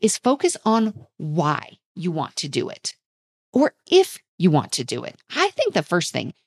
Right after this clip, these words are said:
write this list down. What are all the things I think I should be doing? What are all the things I think I, I, I shouldn't be doing? Then the very first question might be, do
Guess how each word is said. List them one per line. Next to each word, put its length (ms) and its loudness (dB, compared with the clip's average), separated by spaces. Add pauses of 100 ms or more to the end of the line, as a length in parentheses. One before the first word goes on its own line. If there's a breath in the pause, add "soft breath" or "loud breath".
(220)
write 460 0
this 240 2
list 240 2
down. 240 -4 (580 soft breath)
What 160 2
are 140 0
all 180 6
the 120 2
things 240 4
I 80 2
think 180 -6
I 60 -10
should 260 2
be 120 0
doing? 440 2
What 200 4
are 80 0
all 200 2
the 100 -2
things 260 2
I 80 2
think 200 -2
I, 100 -2 (340)
I, 180 0 (260)
I 200 -4
shouldn't 540 2
be 120 4
doing? 500 4 (680)
Then 240 6 (380)
the 140 2
very 300 2
first 260 -4
question 500 0
might 260 2
be, 300 4
do 220 6